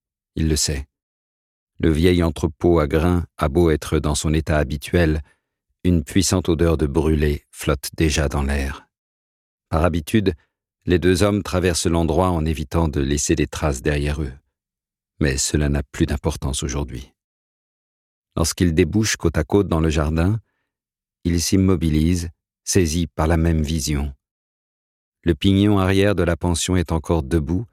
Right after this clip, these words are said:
mais c'est l'unique vestige de leur ancienne demeure. Il est noirci, réduit à sa plus simple structure,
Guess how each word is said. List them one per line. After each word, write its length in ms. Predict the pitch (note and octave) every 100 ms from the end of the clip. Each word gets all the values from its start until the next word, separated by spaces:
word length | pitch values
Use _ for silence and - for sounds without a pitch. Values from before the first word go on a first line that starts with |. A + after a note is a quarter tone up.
| _ _ _ _ _ _ _ _ _
mais 140 | F#2 F2+
c'est 340 | - G2 F2+
l'unique 520 | E2 F2 G2 G2+ F2
vestige 640 | D#2+ F2 - - F2+ E2 D2
de 80 | D#2+
leur 180 | D#2 D2+
ancienne 340 | E2 F2 D#2
demeure. 600 | D#2 D#2 D2 D2 D2+ - _ _ _ _ -
Il 120 | E2
est 80 | E2
noirci, 600 | F2 E2 D#2+ - F#2 E2+ _ _ _ -
réduit 640 | E2 F2+ D2+ F#2 F#2 F#2 -
à 100 | D#2+
sa 160 | D#2 D#2
plus 180 | - E2+
simple 420 | - F2 D#2+ E2
structure, 680 | - - E2+ - F2 F2+